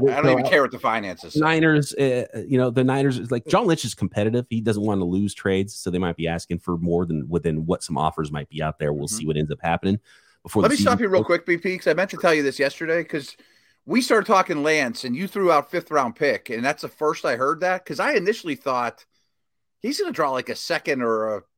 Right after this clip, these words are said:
Speaker 2: third and a fifth or something. Like, when you said
Speaker 1: Right.
Speaker 2: fifth, I'm like, "Really?"
Speaker 1: That's
Speaker 2: Why
Speaker 1: so
Speaker 2: is
Speaker 1: there was
Speaker 2: everybody
Speaker 1: a
Speaker 2: trading?
Speaker 1: report that they didn't get any significant offers, um, that, that Lance could have been got for a third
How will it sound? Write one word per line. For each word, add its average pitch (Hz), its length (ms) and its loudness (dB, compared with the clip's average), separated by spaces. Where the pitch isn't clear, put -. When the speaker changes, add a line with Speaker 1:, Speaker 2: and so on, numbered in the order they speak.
Speaker 2:
third 208 180 6
and 143 80 -6
a 127 60 -6
fifth 185 360 -4
or 98 120 -8
something. 107 320 -6
Like, 117 160 -2
when 160 100 -4
you 240 60 -6
said - 140 2
Speaker 1:
Right. - 140 -10
Speaker 2:
fifth, 202 300 2
I'm 127 120 -2
like, 117 180 -6
"Really?" 349 400 -8
Speaker 1:
That's 127 260 2
Speaker 2:
Why 220 100 -4
Speaker 1:
so 151 80 4
Speaker 2:
is 135 40 4
Speaker 1:
there 147 80 4
was 247 100 4
Speaker 2:
everybody 254 80 0
Speaker 1:
a 254 40 2
Speaker 2:
trading? 226 160 4
Speaker 1:
report 202 320 2
that 143 120 2
they 143 120 6
didn't 196 180 4
get 208 120 4
any 175 100 4
significant 143 560 2
offers, 123 540 2
um, 104 480 2
that, 107 420 0
that 110 240 0
Lance 143 300 2
could - 180 0
have 160 140 0
been 127 220 2
got 107 380 0
for 104 380 0
a 87 100 -6
third 147 680 0